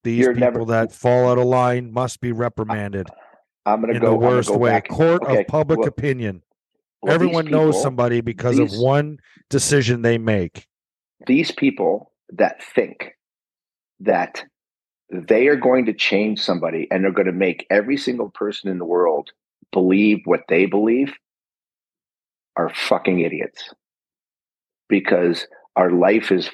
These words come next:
Speaker 2: full of different opinions, different thoughts, different beliefs, different everything. And you're never, ever, ever, ever going to have a single issue that every single person believes in.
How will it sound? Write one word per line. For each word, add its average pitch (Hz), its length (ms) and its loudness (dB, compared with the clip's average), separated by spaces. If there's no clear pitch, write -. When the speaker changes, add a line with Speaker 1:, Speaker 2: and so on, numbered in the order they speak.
Speaker 2:
full 87 360 0
of 87 280 -2
different 92 400 -2
opinions, 143 640 -2
different - 400 -4
thoughts, 104 420 -2
different 95 280 -4
beliefs, 92 520 -4
different - 240 -2
everything. 92 380 0
And 107 160 2
you're 101 140 2
never, 123 720 2
ever, 214 400 0
ever, 233 300 -4
ever - 400 -2
going 117 180 2
to 113 80 -4
have 101 460 -2
a 101 200 -2
single 170 560 0
issue 95 420 0
that 92 180 -2
every 117 400 0
single 104 380 -2
person 92 420 -4
believes 85 320 0
in. - 180 -10